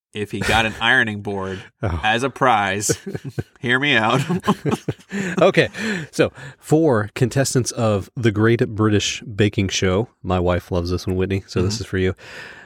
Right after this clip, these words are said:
Speaker 2: Uh, they have to buy their own ingredients unless they make it to the actual show.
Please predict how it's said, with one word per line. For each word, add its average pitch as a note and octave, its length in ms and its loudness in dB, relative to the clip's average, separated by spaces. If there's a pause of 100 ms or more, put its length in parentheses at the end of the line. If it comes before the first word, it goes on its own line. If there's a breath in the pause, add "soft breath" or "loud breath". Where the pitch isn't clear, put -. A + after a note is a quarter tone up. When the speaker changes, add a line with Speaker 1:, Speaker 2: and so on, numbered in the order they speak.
(120)
Speaker 2:
Uh, A#2 300 4
they B2+ 320 4
have D3+ 260 2
to A#2+ 100 2
buy B2 300 4
their A#2+ 200 2
own B2+ 180 4
ingredients A#2 960 2
unless G#2+ 320 2
they A2 120 2
make G2+ 220 2
it A#2 100 0
to - 80 -6
the G2 120 4
actual F#2+ 360 0
show. - 400 -2